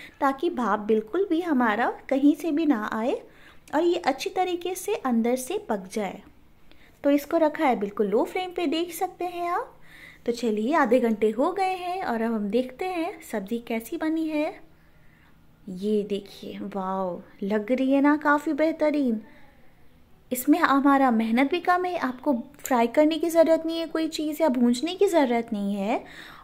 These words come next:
और इसके बाद भी कितनी बेहतरीन सब्ज़ी बनती है, आप ये देखिए। मैं निकाल कर दिखाती हूँ इसमें से। लग रही है ना काफ़ी बेहतरीन वेज हांडी मीट। ये देखिए,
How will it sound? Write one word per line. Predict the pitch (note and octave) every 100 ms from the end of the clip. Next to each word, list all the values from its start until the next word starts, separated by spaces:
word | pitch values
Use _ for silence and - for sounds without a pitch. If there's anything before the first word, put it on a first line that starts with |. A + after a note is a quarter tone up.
| -
और | A#3+
इसके | D4 - D4+
बाद | G#3 G3+ A3+
भी | B3+
कितनी | D#4+ D4 D#4 D#4+
बेहतरीन | A3+ A3+ - B3+ C4 G#4
सब्ज़ी | - C#4 G#3+ A3
बनती | G#3+ G3+ G3+ A3+
है, | C#4+ D#4+
आप | D4
ये | B3+ A#3
देखिए। | G3 F#3+ - - G3+ A3 F#4+ - - - - - -
मैं | G#3
निकाल | G#3 G#3 G3
कर | G3 B3
दिखाती | B3 B3 C4+ B3+ C#4+
हूँ | D4
इसमें | D4 D#4 D4+
से। | - E4 G#4+ - - - - - - - - - _ - - - A3
लग | A#3 A#3
रही | C#4 D#4+
है | G4+
ना | A#4 A#4
काफ़ी | A4 G#4 G#4
बेहतरीन | F4 E4 E4+ E4 D#4+ D#4 A#3+
वेज | C4 B3+ -
हांडी | A#3+ A#3+ C4 B3+ G3 - -
मीट। | A3+ B3 A#3 - - - - - - - - - - - - G#3
ये | G#3
देखिए, | G#3 G3 - G3+ F#3+